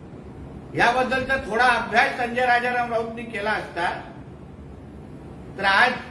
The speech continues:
असे मोठे मोठे वक्तव्य केले नसते. पण याही पुढे मी सांगेन, गांधीजींबद्दल बोलण्याच्या अगोदर संजय राजाराम राऊतनी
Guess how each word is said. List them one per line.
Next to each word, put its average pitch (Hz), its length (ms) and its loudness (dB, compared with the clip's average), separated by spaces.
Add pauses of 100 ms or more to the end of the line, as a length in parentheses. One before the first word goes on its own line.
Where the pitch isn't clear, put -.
(920)
असे 170 220 2
मोठे 240 300 2
मोठे 262 200 0
वक्तव्य 247 460 2
केले 254 260 0
नसते. 247 380 -2 (1700)
पण 233 100 0
याही 220 320 8
पुढे 269 260 4
मी 277 140 0
सांगेन, 208 380 0 (1500)
गांधीजींबद्दल 254 1000 2
बोलण्याच्या 240 540 2
अगोदर 214 460 2 (1600)
संजय 214 380 6
राजाराम 247 520 4
राऊतनी 214 440 -2